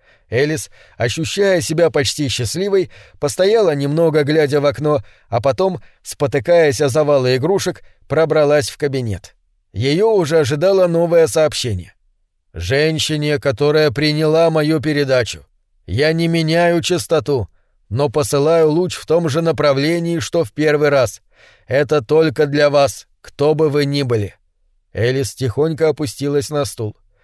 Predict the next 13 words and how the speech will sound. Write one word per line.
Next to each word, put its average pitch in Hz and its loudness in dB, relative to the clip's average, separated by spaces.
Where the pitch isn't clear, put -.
Хаммонд 139 -2
рассмеялся, 135 0
может 156 -4
быть, 151 -2
несколько 156 -2
нервно. 127 -2
Голос 143 0
его 143 -2
был 143 0
таким 135 -2
глубоким, 135 -2
что - -6
смех 156 -2